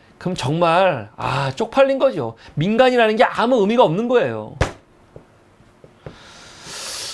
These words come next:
네, 그래서 지금 두 번째 이슈는 이원석 총장의, 예, 마지막 그런 또 지 나름대로의 결정이었던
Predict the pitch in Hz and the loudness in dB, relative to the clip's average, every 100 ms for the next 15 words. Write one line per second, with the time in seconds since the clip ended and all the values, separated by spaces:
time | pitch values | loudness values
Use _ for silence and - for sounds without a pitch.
0 | - - - 185 185 131 - - - - | -16 -2 4 6 4 0 -8 -14 -14 -6
1 | 165 165 - 160 170 208 202 160 151 185 | -4 -4 -4 -4 0 0 2 -2 -2 0
2 | 262 294 - _ _ _ - 196 220 214 | 0 -2 -12 _ _ _ -4 2 2 4
3 | 202 - 202 180 175 196 156 113 - 147 | 0 0 -2 -2 2 0 0 -4 -4 -2
4 | 135 123 160 214 175 - _ _ _ - | 0 0 0 2 2 0 _ _ _ -8
5 | 143 135 135 147 139 127 - _ _ - | -4 -4 -2 -2 0 -2 -6 _ _ -20
6 | - - - 170 165 175 165 160 156 - | -20 -8 -2 2 0 0 -2 0 -2 -2
7 | 156 156 180 147 139 - 220 277 | -4 0 0 0 -2 0 0 -2